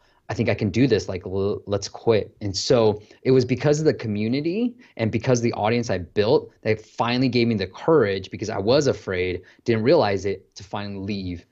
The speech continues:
And that first year was brutal. Like, I didn't know what the heck I was doing, how I was gonna make money,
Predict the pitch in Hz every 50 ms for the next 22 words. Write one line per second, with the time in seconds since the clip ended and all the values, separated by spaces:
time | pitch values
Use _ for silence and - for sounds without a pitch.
0 | _ _ _ _ 117 117 110 117 131 127 - - 143 - - 131 113 95 92 87
1 | - - - 104 117 120 107 98 87 87 82 _ _ - 107 101 98 117 135 127
2 | 110 101 98 92 90 87 95 139 143 - - 107 101 110 104 104 98 98 98 92
3 | 95 90 90 - 104 104 101 95 95 95 - _ - - - 135 135 147 143 131
4 | 117 107 123 110 104 101 98 95 - 107 110 120 117 113 101 98 92